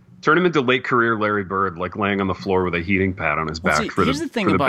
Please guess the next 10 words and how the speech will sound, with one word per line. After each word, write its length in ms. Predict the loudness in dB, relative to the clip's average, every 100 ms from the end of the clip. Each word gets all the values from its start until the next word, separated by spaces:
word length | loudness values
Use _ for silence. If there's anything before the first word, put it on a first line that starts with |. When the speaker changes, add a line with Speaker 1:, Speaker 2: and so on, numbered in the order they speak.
| 0
Speaker 1:
balance 40 | 0
of 60 |
the 60 | 0
Speaker 2:
Durant 320 | 0 0 -4
Speaker 1:
year. 60 | -6
Speaker 2:
is, 100 | -2
like, 380 | -2 -2 -12 -20 _ _ _ _ _
he 240 | -10 -6 -2
can 160 | 0
have, 640 | 0 2 2 0 -4 -14